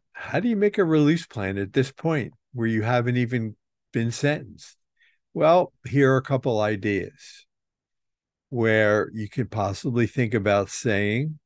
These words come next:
and this is going to be small, the release plan is something that takes on a,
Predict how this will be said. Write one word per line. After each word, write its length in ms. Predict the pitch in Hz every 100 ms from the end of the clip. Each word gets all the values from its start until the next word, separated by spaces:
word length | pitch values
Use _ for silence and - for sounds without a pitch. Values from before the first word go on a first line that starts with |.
| _ -
and 180 | 147 170
this 220 | 160 -
is 100 | 175
going 200 | 185 175
to 60 |
be 140 | 160 151
small, 400 | - 170 147 104
the 140 | 101
release 480 | 107 127 131 165 -
plan 460 | - 131 113 113 104 _ _ _ _ _ -
is 200 | 110 -
something 520 | 156 131 123 135 120
that 260 | 107 107
takes 420 | - 135 117 - 139
on 460 | 117 110 107 110
a, 120 | -